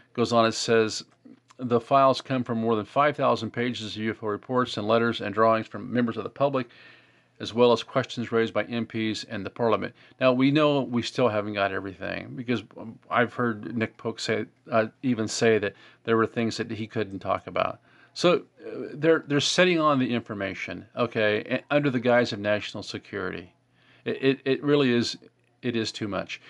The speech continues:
Now, before I close, I want to point out one other thing that happened, which is strange. This, this is, uh, I'm not gonna read, I'm not gonna read the whole article. I didn't feel like it was really written that well, but, uh, but the, but the, what they're covering is important.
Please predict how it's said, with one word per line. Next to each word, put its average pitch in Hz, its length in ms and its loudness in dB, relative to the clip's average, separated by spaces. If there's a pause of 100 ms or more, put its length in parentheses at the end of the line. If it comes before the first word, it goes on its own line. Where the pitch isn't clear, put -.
(240)
Now, 127 120 6
before 135 480 0
I 180 60 2
close, 135 260 2
I 113 40 2
want 156 160 2
to - 40 -2
point 127 220 -2
out 104 120 0
one 143 280 0
other 113 280 4
thing 104 240 -10
that 92 120 -4
happened, 92 420 -6
which 98 140 -12
is 110 100 -8
strange. 101 480 -4
This, 139 160 -4 (100)
this 139 300 -2
is, 139 220 -2 (140)
uh, 104 280 0
I'm 117 80 0
not 170 100 4
gonna 147 80 -2
read, 131 120 0 (180)
I'm 120 120 0
not 156 140 4
gonna 139 140 -2
read 123 140 0
the 113 60 0
whole 113 180 0
article. 110 520 0 (640)
I 117 80 -2
didn't 117 160 -2
feel 131 140 -2
like 113 120 4
it 101 40 -6
was 92 80 -10
really 107 140 2
written 123 260 0
that 117 200 2
well, 110 440 0 (120)
but, 104 200 -6 (100)
uh, 107 140 -4 (140)
but 117 180 -8
the, 123 80 0
but 120 320 0
the, 110 400 0
what - 160 -2
they're 120 100 0
covering 123 340 2
is 104 100 -6
important. 98 500 -6